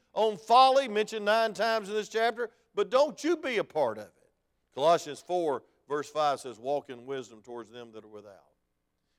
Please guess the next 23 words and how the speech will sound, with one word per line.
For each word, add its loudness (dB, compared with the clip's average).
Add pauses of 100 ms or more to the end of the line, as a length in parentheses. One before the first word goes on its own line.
And -20
wisdom -4
is -12
this. -14 (1600)
Don't -8
react, -8 (720)
respond. -18 (1700)
Before 0
you 0
ever 0
say -6
anything -12 (600)
to -20
somebody -2
that -14
hurts -12
you, -16
you -16
ought -8
to -18
pray -12
about -18
it. -20